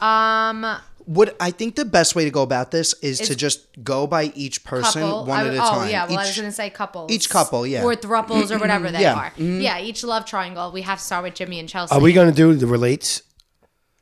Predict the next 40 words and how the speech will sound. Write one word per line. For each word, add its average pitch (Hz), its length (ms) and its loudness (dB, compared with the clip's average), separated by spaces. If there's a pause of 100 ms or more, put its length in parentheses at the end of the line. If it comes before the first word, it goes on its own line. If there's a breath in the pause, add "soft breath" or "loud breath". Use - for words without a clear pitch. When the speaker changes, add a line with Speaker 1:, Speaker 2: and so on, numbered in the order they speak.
(200)
Speaker 2:
Oh 160 100 -6
my 175 140 -4
God, 165 240 0 (140)
remember 143 440 -2
the 160 140 4
relates? 135 520 2
<laughs> 170 600 -2
What 185 120 0
a 233 60 6
weird 156 720 0
thing 165 160 2
Speaker 1:
Yeah, 294 120 2
Speaker 2:
to 240 60 4 (120)
bring 294 120 0
Speaker 1:
and - 20 2
Speaker 2:
up. 330 140 4
Speaker 1:
he 320 60 0 (140)
knows 359 160 -8
he's 285 200 -6
bringing 247 280 -6
that 220 180 -4
up 208 180 0
because 226 280 -6
he 262 80 -10
brought 254 240 -4
it 269 80 -6
up 262 160 -2
to 269 100 -6
me 254 140 -4
last 226 320 -6
week. 202 300 -8
Speaker 3:
No, 185 180 6
because 131 320 2
this 139 200 4
one 147 160 4
here, 143 460 4
I 127 220 0
hate 117 400 -2
people. 117 400 -2
<laughs> 156 40 0